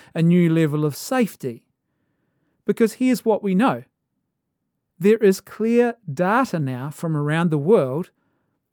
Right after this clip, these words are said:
that vaccines have waning efficacy. So how the heck are you actually going to ensure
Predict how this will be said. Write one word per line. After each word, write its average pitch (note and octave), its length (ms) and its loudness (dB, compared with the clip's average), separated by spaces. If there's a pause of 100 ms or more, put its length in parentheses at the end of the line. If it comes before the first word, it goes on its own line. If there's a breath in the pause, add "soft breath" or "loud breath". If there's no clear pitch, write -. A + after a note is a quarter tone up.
(220)
that F3 240 0
vaccines F#3 720 -2 (220)
have D#3+ 320 -2
waning G3 580 2 (240)
efficacy. F3+ 680 -4 (320)
So A3+ 280 0
how A3+ 340 0
the G#3+ 160 0
heck F3+ 460 -2 (340)
are F#3+ 60 2
you G3 280 2
actually G3 480 -4
going F3 500 0
to E3+ 180 -2
ensure D3+ 640 -2